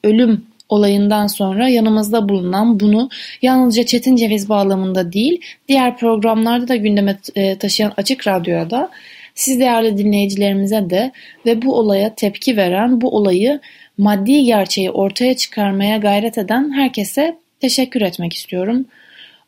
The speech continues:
Ama bugünlerde de bu programı,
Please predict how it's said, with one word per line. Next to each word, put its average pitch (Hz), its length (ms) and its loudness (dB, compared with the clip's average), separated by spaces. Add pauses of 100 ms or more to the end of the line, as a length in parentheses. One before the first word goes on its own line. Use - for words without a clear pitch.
Ama 226 480 0 (120)
bugünlerde 214 800 2
de 233 300 -2 (460)
bu 240 160 -4
programı, 208 800 0